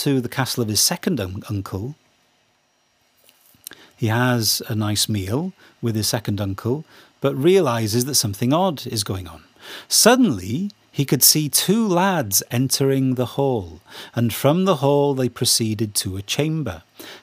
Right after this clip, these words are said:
carrying a spear of huge proportions,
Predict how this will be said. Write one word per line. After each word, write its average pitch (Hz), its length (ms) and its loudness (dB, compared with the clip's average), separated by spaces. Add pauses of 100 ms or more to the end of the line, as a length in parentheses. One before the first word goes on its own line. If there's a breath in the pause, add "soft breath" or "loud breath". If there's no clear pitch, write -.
carrying 160 460 2
a 143 40 0
spear 156 760 2
of 104 100 -6
huge 220 560 0
proportions, 131 960 -2